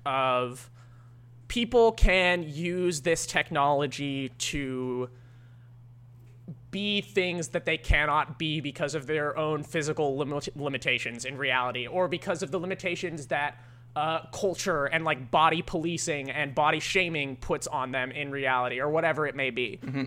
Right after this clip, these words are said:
Speaker 1: Um,
Speaker 2: Or just, or anything along, like, racial lines or ger-,
Speaker 1: Absolutely.
Speaker 2: gender lines, yeah.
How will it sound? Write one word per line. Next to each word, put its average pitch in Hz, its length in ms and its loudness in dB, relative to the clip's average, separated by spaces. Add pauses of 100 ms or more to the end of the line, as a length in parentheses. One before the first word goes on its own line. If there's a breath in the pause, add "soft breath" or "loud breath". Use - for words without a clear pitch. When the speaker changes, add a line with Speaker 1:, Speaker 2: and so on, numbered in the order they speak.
Speaker 1:
Um, 151 140 8
Speaker 2:
Or 156 100 8
just, 143 480 4
or - 280 2
anything 147 340 2
along, 131 340 6
like, 123 220 6
racial 123 500 2
lines 107 460 -4
or - 20 0
ger-, - 60 0
Speaker 1:
Absolutely. - 600 -2
Speaker 2:
gender 110 360 -2
lines, 95 240 -6
yeah. 90 180 -2